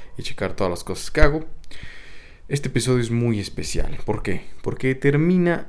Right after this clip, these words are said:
la primer temporada de este podcast, The Fashion Matrix Podcast. Eh, voy a hacer nada más ciento cincuenta episodios para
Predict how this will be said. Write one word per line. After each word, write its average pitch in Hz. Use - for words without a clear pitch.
la 92
primer 98
temporada 80
de 76
este -
podcast, -
The -
Fashion 95
Matrix 90
Podcast. -
Eh, 80
voy 90
a 90
hacer 92
nada 90
más 90
ciento 101
cincuenta 92
episodios 101
para 76